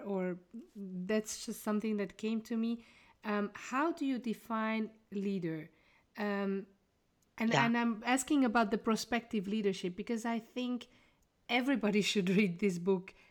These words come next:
Speaker 1: because we all need these leadership competencies or leadership characteristics at one point or other. I think you can be even, uh, someone can be a soccer mom, you can be a doctor, you may not necessarily be a C E O,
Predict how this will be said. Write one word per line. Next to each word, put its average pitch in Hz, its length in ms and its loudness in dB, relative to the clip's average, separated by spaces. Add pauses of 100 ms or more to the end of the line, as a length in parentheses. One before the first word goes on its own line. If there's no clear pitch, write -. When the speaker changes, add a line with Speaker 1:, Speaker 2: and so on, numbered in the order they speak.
(100)
Speaker 1:
because 214 480 0
we 226 200 -2
all 254 200 0
need 226 320 0
these 196 260 -2
leadership 208 800 0 (420)
competencies 202 840 -2
or 185 140 -2
leadership 196 640 -4 (320)
characteristics 202 760 0
at 185 140 -8
one 202 260 2
point 202 300 -2
or 196 200 0
other. 214 340 0
I 190 100 -6
think 214 260 -4
you 208 80 -2
can 202 200 -2
be 196 300 -6
even, 190 320 -2 (420)
uh, 190 120 -2
someone 208 340 -2
can 190 120 -4
be 190 140 -2
a 180 80 -2
soccer 226 360 -2
mom, 226 300 2
you 185 120 0
can 196 160 -2
be 190 120 0
a 190 60 -2
doctor, 214 380 0
you 190 160 0
may 208 140 2
not 254 220 2
necessarily 214 360 0
be 196 180 -2
a 196 60 -2
C 196 360 -4
E 214 60 2
O, 196 340 2